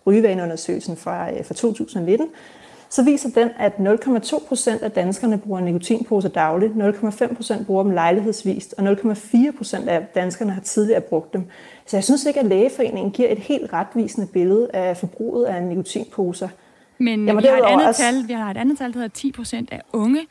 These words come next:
Speaker 1: Ja,
Speaker 2: danskere.
Speaker 1: og
Speaker 2: Så
Speaker 1: det
Speaker 2: hvis vi lige holder fokus på de unge, er det så
Speaker 1: Men
Speaker 2: ikke
Speaker 1: de
Speaker 2: stadigvæk et problem, at, øh, de nu kan købe nikotinposer, som har alle mulige smag, vandmeloner og mint og så videre, og skade deres hjerner?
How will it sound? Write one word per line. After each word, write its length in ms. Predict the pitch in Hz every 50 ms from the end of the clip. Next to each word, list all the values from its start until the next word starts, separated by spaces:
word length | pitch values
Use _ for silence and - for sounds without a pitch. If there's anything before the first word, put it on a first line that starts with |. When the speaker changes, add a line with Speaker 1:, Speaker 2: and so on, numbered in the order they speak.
| _ -
Speaker 1:
Ja, 120 | 370 403
Speaker 2:
danskere. 240 | 381 190 180 - 220
Speaker 1:
og 60 | 208
Speaker 2:
Så 60 | - 254
Speaker 1:
det 80 | 254
Speaker 2:
hvis 60 | 220
vi 40 | 233
lige 160 | 233 277 294
holder 160 | 285 294 285 285
fokus 440 | - - 262 262 269 - 311 -
på 100 | - -
de 140 | 226 226 226 -
unge, 340 | - 202 202 220 269 320 302 - - - - - - - - -
er 80 | 208
det 120 | 196 220 208
så 60 | 226
Speaker 1:
Men 100 | 226 208
Speaker 2:
ikke 100 | - -
Speaker 1:
de 60 | 247
Speaker 2:
stadigvæk 320 | 269 294 302 277 294 -
et 120 | 269 233 233
problem, 520 | 233 - 220 196 233 247 285 285 269 - 294
at, 300 | - 214 190 - - -
øh, 220 | 202 190 190 185 175 -
de 200 | - 262 277 285 262
nu 260 | 240 226 240 269 269
kan 160 | - - 208 -
købe 480 | - - 214 220 233 240 - 269 262 - - - - -
nikotinposer, 840 | - 226 196 214 202 - - 240 254 - - 240 214 214 208 - 220 208 - - - -
som 160 | - - 214
har 200 | 190 180 220 208
alle 140 | 202 214 214
mulige 220 | 214 226 220 226
smag, 400 | 202 - - 208 196 208 214 - 185
vandmeloner 600 | 185 185 202 226 226 220 202 202 196 233 233 185
og 60 | 180
mint 280 | 180 185 185 208 226 226
og 80 | 226 -
så 100 | - 190
videre, 300 | 180 185 202 220 214 - -
og 100 | - 190
skade 320 | - - 196 185 196 226
deres 260 | - 220 190 180 -
hjerner? 300 | - 185 175 180 190 214